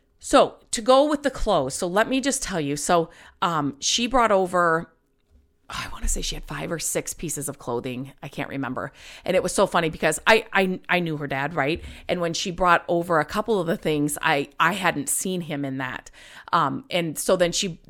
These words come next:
there were these two, like, button-down shirts, and I'm like, "This is what I always, you know, picture your dad in," 'cause that's what he always would wear. Um, but what I did tell her too, I was thinking, you know,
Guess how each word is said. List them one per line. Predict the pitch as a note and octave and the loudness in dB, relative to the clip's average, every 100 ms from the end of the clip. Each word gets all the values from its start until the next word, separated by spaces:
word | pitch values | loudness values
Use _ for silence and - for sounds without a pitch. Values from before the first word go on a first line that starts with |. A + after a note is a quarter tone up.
| - - | -12 0
there | F3+ | 2
were | E3+ D#3+ | 2 0
these | D3 - | -2 -4
two, | - F3+ D#3 - | -4 -4 -6 -8
like, | D3 - | -10 -2
button-down | E3 E3 D3 D3 | -2 0 -2 -2
shirts, | - C#3+ D3 | -2 -4 -4
and | |
I'm | C#3 | -4
like, | C3+ D#3 | -4 -6
"This | G3+ G3+ | -6 -6
is | G#3 | -6
what | F3+ F3+ | -4 -2
I | F3 | 0
always, | D#3 D#3+ - | 0 -2 -4
you | D#3+ | -4
know, | C3 | -4
picture | - D#3 - D#3 D3+ D3+ - | -4 -4 -4 -4 -4 -6 -8
your | D#3+ D3 | -6 -2
dad | D3+ C3+ C#3 | 2 2 2
in," | D3 B2+ C3 | -2 -6 -6
'cause | E3+ | 0
that's | D3+ - | 0 0
what | D#3 | -2
he | D#3 | -2
always | - C#3 C#3 - | -2 -2 -4 -6
would | B2 | -8
wear. | D3+ D3 B2 B2 - - - - - - | -4 -2 -2 -6 -12 -20 -20 -20 -20 0
Um, | F3+ D3+ - G3 - | 2 2 0 -6 6
but | C4 C#4 G3 | 8 10 8
what | F#3+ | 6
I | F#3 | 4
did | F3 F3+ A#3+ | 2 0 0
tell | - F3 | 0 0
her | D3+ | 0
too, | D3 - A3 F#3+ | -2 -2 -2 0
I | E3 | 0
was | E3+ E3 | 0 -2
thinking, | - F3+ E3+ D3 - - - _ - | -6 -4 -4 -6 -8 -20 -20 _ 0
you | G3 | 2
know, | E3 C3+ | 2 0